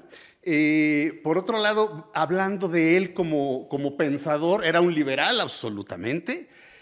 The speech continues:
Este, fue el primero, el primerito en darse cuenta, eh, de los intelectuales,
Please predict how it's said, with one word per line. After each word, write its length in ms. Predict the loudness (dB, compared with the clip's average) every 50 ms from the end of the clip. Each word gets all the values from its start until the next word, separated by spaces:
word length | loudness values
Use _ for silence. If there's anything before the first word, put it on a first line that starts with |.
| _ _
Este, 360 | -2 -2 -2 -2 -4 -6 -6
fue 260 | -4 -2 -2 -2 0 0
el 120 | 0 0
primero, 400 | 2 2 4 4 4 2 0 -4 -8 -12 -20 _ _
el 160 | -2 -2 0
primerito 840 | 0 2 2 4 4 6 6 6 6 6 4 2 0 -4 -6 -6 -6 -12 _ _ _ _ _ _ _ _ _ _ _ _ _
en 220 | -4 -2 -2 0 0
darse 380 | 0 0 -2 -4 -6 -10 -10 -6
cuenta, 560 | -4 -2 -2 -2 -4 -6 -8 -10 -10 -10 -18 -20 _ _ _ _ _ _ _ _ _ -4
eh, 500 | -2 0 2 2 2 2 2 0 -2 -2
de 80 | -2 -4
los 180 | -4 -4 -4 -6
intelectuales, 840 | -6 -4 -4 -4 -4 -6 -4 -2 0 2 2 2 0 -4 -6 -12